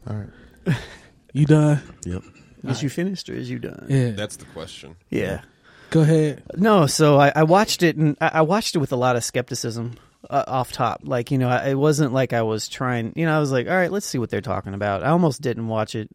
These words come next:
Speaker 3: for the same reason we talked about last week. And so I watched the first one, and it, it just did a really good job of documenting each kid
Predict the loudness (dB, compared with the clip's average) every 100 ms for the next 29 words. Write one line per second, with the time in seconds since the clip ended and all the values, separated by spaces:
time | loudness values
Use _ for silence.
0 | -16 -6 -4 -4 -4 -4 -4 -6 -6 -8
1 | -8 -10 -10 -10 -12 -12 -14 -16 _ _
2 | -20 -20 _ -8 -6 -6 -2 0 2 2
3 | 0 -4 -8 -4 -4 -4 -8 -6 -6 -6
4 | -8 -8 -6 -2 0 2 2 2 4 4
5 | 2 2 0 -2 0 -2 -2 -4 -4 -4
6 | -6 -6 -6 -10 _ _ _ _ _ _
7 | _ _ _ -10 -8 -8 -10 -8 -4 -2
8 | -4